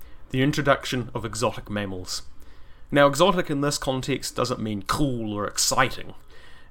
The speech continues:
It means that the animals in question are not found naturally in that area, or in this case,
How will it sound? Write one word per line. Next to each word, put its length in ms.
It 120
means 240
that 120
the 140
animals 340
in 120
question 500
are 60
not 220
found 280
naturally 580
in 180
that 220
area, 360
or 140
in 100
this 180
case, 380